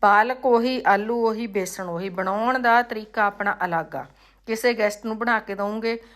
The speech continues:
ਕੋਈ ਜੱਜ ਨਹੀਂ ਕਰ ਸਕਦਾ ਕਿ ਤੁਸੀਂ ਪਾਲਕ ਦੇ ਪਕੌੜੇ ਜਿਹੜੇ ਇਸ ਤਰ੍ਹਾਂ ਬਣਾ ਕੇ ਤਿਆਰ ਕੀਤੇ ਆ। ਤੁਹਾਨੂੰ ਪਤਾ ਵੀ ਆਪਾਂ ਪਾਲਕ ਦੇ ਬਣਾਏ ਆ,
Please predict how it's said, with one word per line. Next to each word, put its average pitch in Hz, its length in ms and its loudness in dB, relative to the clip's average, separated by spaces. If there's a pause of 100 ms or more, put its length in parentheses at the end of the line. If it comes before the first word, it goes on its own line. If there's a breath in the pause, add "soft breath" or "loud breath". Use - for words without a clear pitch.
(140 loud breath)
ਕੋਈ 214 140 0
ਜੱਜ 208 280 2
ਨਹੀਂ 220 140 -6
ਕਰ 190 140 -2
ਸਕਦਾ 190 420 -4
ਕਿ 262 180 -6
ਤੁਸੀਂ 247 300 -8
ਪਾਲਕ 202 440 0
ਦੇ 226 160 -4
ਪਕੌੜੇ 180 460 -4
ਜਿਹੜੇ 185 200 -6
ਇਸ 190 260 -6
ਤਰ੍ਹਾਂ 180 200 -8
ਬਣਾ 175 280 -6
ਕੇ 226 160 -10
ਤਿਆਰ 175 300 -6
ਕੀਤੇ - 380 -18
ਆ। - 60 -20 (440 soft breath)
ਤੁਹਾਨੂੰ 196 300 2
ਪਤਾ 214 260 0
ਵੀ 220 120 0
ਆਪਾਂ 214 220 -2
ਪਾਲਕ 180 280 2
ਦੇ 190 120 -4
ਬਣਾਏ 190 360 -2
ਆ, 294 120 -2